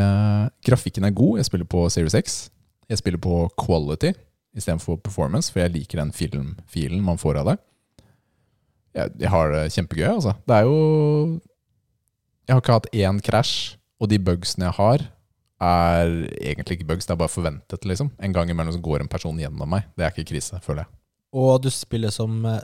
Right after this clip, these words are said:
Speaker 2: Street Kid?
Speaker 1: Street Kid.
Speaker 2: Ja, har du kommet til den verden hvor du, eller som, er det åpen verden da, eller er
Speaker 1: Jeg
Speaker 2: du
Speaker 1: har
Speaker 2: forbi det startøyeblikk-, på, punktet?
Speaker 1: Øh, jeg,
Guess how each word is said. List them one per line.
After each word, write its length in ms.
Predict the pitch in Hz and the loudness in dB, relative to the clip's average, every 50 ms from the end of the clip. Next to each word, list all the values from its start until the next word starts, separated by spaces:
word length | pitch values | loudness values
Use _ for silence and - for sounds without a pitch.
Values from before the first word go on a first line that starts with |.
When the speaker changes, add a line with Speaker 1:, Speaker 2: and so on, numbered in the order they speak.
| - - | -8 -12
Speaker 2:
Street 380 | - - - 117 104 101 - - | -12 -10 -6 -6 -6 -6 -4 0
Kid? 220 | 151 180 220 - _ _ - - | 0 0 0 0 _ _ -12 -10
Speaker 1:
Street 400 | - - - - 101 90 - - | -10 -8 0 2 2 2 2 2
Kid. 220 | - 98 104 117 - - _ _ _ _ _ _ _ _ - 123 | -2 -2 -2 -2 -10 -12 _ _ _ _ _ _ _ _ -2 -2
Speaker 2:
Ja, 140 | 151 175 - - | -2 -2 -2 2
har 80 | 123 131 | 4 4
du 60 | 143 - | 4 4
kommet 380 | - 135 120 104 101 95 92 - | 2 -2 -2 0 -4 -6 -4 -4
til 80 | 107 | -4
den 160 | 107 110 107 107 107 107 104 | -2 -2 -2 -4 -4 -4 -2
verden 320 | 104 98 98 95 95 101 | -2 -2 -4 -4 -6 -6
hvor 140 | 98 98 101 | -6 -6 -8
du, 80 | _ - - | _ -10 -2
eller 80 | 123 123 | -2 0
som, 220 | 117 - 120 120 113 | 0 0 0 0 0
er 80 | 110 | 0
det 60 | 113 113 | 0 0
åpen 320 | 123 117 117 - - 107 | 0 -2 -2 -4 -6 -6
verden 320 | 104 95 90 90 95 87 98 | -4 -4 -4 -6 -8 -6 -2
da, 140 | 120 151 165 | -2 0 0
eller 180 | 160 165 156 | 2 2 6
er 60 | 131 | 6
Speaker 1:
Jeg 40 | 123 | 6
Speaker 2:
du 60 | 113 | 8
Speaker 1:
har 320 | 120 120 135 139 156 165 170 160 160 160 | 8 8 8 6 6 4 4 2 2 2
Speaker 2:
forbi 240 | 156 156 123 123 120 123 | 2 2 2 0 0 0
det 160 | 117 117 113 - | 0 0 0 0
startøyeblikk-, 880 | - 107 95 87 98 98 101 - 104 101 98 90 95 90 - 101 - _ - | 0 -2 -2 -2 -4 -8 -8 -6 -4 -4 -4 -4 -8 -10 -12 -14 -18 _ -8
på, 140 | - 101 90 92 95 _ _ - | -8 -6 -6 -8 -12 _ _ -8
punktet? 400 | - 104 92 - - - 113 - _ _ _ _ _ _ _ _ _ _ _ _ _ _ _ _ _ _ - - | -8 -6 -6 -6 -6 -8 -8 -8 _ _ _ _ _ _ _ _ _ _ _ _ _ _ _ _ _ _ -8 -2
Speaker 1:
Øh, 580 | 95 90 90 87 85 85 82 82 82 85 85 85 - | 2 2 4 4 4 4 2 2 0 0 -2 -4 -4
jeg, 200 | - 80 - - | -4 -4 -6 -6